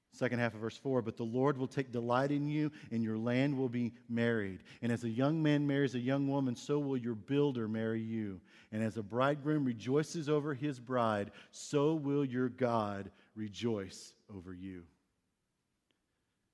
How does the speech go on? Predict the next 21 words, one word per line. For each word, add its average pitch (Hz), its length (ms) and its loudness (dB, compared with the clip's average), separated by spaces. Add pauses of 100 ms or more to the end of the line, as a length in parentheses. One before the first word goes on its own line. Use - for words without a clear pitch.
(400)
I 131 120 0
don't 139 100 2
know, 131 400 2
have 113 140 -6
you 131 120 2
ever 127 140 -2
been 127 140 0
around 123 300 2
newlyweds 120 440 0
before? 120 380 -6 (2250)
I 117 80 -4
mean, 110 380 -2
isn't 131 220 -2
it 135 40 2
amazing, 120 520 0
like, 107 320 -2 (600)
how 123 120 0
much 123 340 2
they're 139 180 4
in 101 180 -4
love? 123 420 0